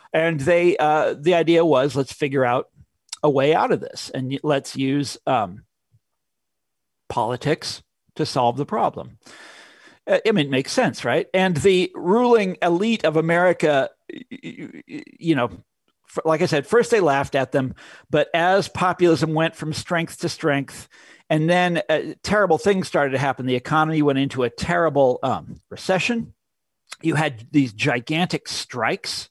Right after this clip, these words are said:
in America, including one that was as close to a general strike as we've ever seen. It was a railroad strike. They shut down everything. This is in eighteen ninety-four. And the leader of it, a guy called Eugene Debs,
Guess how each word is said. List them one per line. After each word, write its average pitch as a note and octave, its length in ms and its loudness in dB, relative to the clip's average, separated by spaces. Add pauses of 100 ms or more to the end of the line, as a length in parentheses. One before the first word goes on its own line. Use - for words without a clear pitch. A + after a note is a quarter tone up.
in D#3+ 140 -6
America, E3 420 0
including D#3 460 2
one D#3 240 2
that D3+ 140 0
was D3 320 2 (480)
as C#3+ 180 -4
close E3 460 0
to D3 420 -2
a B2+ 220 0
general D#3 420 0
strike C3+ 400 -2
as C3 100 -4
we've B2+ 160 -2
ever C3 180 2
seen. B2+ 220 -4
It A#2+ 60 -6
was A#2+ 140 -8
a A#2 80 -2
railroad C3+ 600 2
strike. G#2 300 -4
They C3 100 -4
shut C3 300 -2
down B2 240 -2
everything. B2 600 -4 (600)
This B2 120 -4
is B2+ 60 -2
in C#3 120 2
eighteen C3+ 340 -2
ninety-four. A#2+ 560 -2
And D3 100 0
the D#3 60 2
leader F3 320 4
of C#3+ 100 2
it, D3 160 0
a C#3 60 -2
guy C3+ 220 0
called B2+ 360 -4
Eugene C3+ 460 -4
Debs, E3+ 500 2